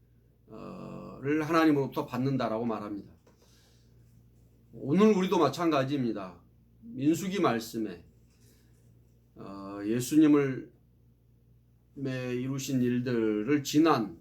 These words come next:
신약을 살아가는 오늘 우리들에게 우리는 마치 기름 부음 받은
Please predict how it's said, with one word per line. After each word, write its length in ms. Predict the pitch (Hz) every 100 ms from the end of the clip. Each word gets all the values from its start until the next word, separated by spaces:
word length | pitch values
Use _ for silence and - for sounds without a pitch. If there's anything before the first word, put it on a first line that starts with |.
| -
신약을 500 | - 160 156 139 139
살아가는 580 | 139 135 117 120 131
오늘 220 | 123 120 127
우리들에게 920 | 120 123 110 104 101 98 117 101 - - _ _ _ _ _ - - _ _ _ _ _ _
우리는 420 | - 160 170 165
마치 640 | 131 123 - 151 143 101 82 _ _ _
기름 400 | - 151 180 180
부음 300 | 156 156 165 151
받은 480 | 117 113 123 98